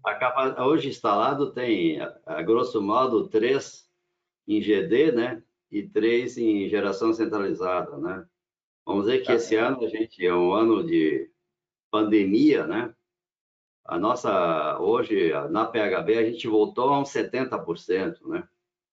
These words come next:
Speaker 1: É, uns setenta por cento de janeiro, quer dizer, tá?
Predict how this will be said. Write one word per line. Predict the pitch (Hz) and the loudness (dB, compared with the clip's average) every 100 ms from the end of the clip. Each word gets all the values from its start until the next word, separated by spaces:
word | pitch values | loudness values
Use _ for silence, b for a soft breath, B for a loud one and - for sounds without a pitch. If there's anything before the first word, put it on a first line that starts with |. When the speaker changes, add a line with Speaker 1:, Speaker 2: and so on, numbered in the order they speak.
| _ _ _ _ _ _ | _ _ _ _ _ _
Speaker 1:
É, | 76 78 - _ - | -10 -10 -12 _ -12
uns | 80 | -10
setenta | - 82 101 101 | -4 -4 -2 -4
por | 101 90 | -2 -2
cento | 85 101 107 113 | 0 -2 0 -2
de | 107 | -2
janeiro, | 123 104 95 90 82 - | -2 0 2 0 0 -8
quer | - | -14
dizer, | - - | -14 -12
tá? | 78 | -10